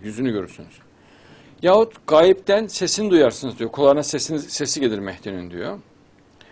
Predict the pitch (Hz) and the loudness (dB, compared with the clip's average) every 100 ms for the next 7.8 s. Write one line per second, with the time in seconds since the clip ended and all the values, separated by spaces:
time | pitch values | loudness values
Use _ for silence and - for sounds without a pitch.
0 | _ _ _ _ _ _ 147 185 214 - | _ _ _ _ _ _ 2 4 2 -2
1 | 175 - 190 185 208 208 147 120 - 123 | -4 -4 0 2 4 4 4 2 -2 -2
2 | 113 107 101 92 - 101 90 90 90 98 | 0 -2 -4 -8 -12 -16 -16 -14 -14 -10
3 | 107 107 143 147 147 131 107 104 107 - | -8 0 2 2 0 0 -2 -4 -8 -6
4 | 107 95 98 110 208 - - _ _ _ | -8 -8 -12 -10 -10 -12 -20 _ _ _
5 | _ _ _ _ - 214 180 170 160 196 | _ _ _ _ -8 -6 -4 -6 -2 2
6 | 165 127 117 113 135 214 - 170 165 139 | 4 4 0 -2 -4 -8 -6 -6 -4 -4
7 | 117 104 98 92 90 85 87 | -4 -4 -4 -8 -12 -14 -16